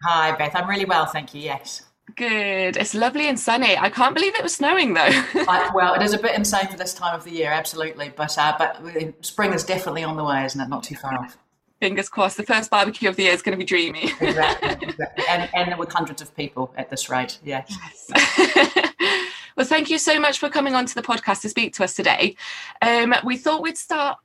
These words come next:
Speaker 2: off with an opening question 'cause, as our listeners will know, we love opening questions.
Speaker 1: Yeah.
Speaker 2: Um,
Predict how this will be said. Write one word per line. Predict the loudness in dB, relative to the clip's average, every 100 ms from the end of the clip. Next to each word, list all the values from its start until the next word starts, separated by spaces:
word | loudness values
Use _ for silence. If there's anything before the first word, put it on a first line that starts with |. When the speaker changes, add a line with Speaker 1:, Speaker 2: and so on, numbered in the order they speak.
| 0
Speaker 2:
off | 4 4 0 -6
with | -6 -4 -2 -2
an | -2
opening | -2 -4
question | -6 -4 -4 -6
'cause, | -6 -6 -6 -16 _ _
as | -8 -4
our | -4
listeners | -4 -8 -10
will | -6
know, | -4 -4 -4
we | -8 -4
love | -2 0
opening | -2 -2 -4
questions. | -4 -6 -4 -6 -8 -12 -8 -2
Speaker 1:
Yeah. | 2 4 4
Speaker 2:
Um, | 4 0